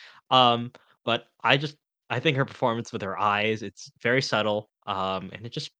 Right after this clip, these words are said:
it works, 'cause I read the book and then watched the movie, and she really brought that, I don't wanna say character, that person to life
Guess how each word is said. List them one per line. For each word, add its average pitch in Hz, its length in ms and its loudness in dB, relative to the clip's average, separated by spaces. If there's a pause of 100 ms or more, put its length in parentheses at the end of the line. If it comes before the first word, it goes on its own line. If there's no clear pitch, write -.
it 143 160 -8
works, 190 380 0
'cause 110 320 -4
I 135 120 8
read 196 180 2
the 165 60 -2
book 123 260 0
and 110 100 -8
then 107 120 -8
watched 113 260 -4
the 107 60 -10
movie, 104 340 -8
and 98 220 -8
she 113 280 -8
really 120 260 -2
brought 107 220 -4
that, 98 140 -6 (720)
I 110 60 -2
don't 120 100 2
wanna 139 120 -2
say 143 100 0
character, 120 480 4 (360)
that 104 240 -4
person 185 420 0
to 120 80 -6
life 104 300 -2